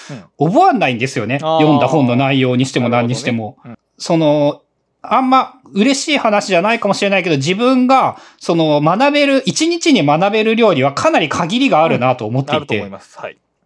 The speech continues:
Speaker 2: その、キャパを超える量というのは学べない。
Speaker 1: っていうか、あの、例えばやけど、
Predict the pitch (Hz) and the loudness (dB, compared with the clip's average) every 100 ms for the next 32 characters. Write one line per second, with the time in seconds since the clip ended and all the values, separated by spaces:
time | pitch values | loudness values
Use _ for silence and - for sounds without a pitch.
0 | _ - 202 185 180 170 170 165 - 311 | _ -4 -2 2 2 4 0 -4 -6 -2
1 | 311 208 165 - 226 269 269 269 262 165 | 2 2 2 0 2 2 2 2 2 2
2 | 143 120 107 127 220 233 208 185 170 _ | 0 0 0 2 2 0 0 0 -2 _
3 | _ _ 170 - 240 175 160 160 - _ | _ _ _ -8 -4 0 0 -2 -8 _
4 | 180 233 247 285 220 185 185 185 127 | -4 -2 0 -2 -2 -6 -4 -4 -4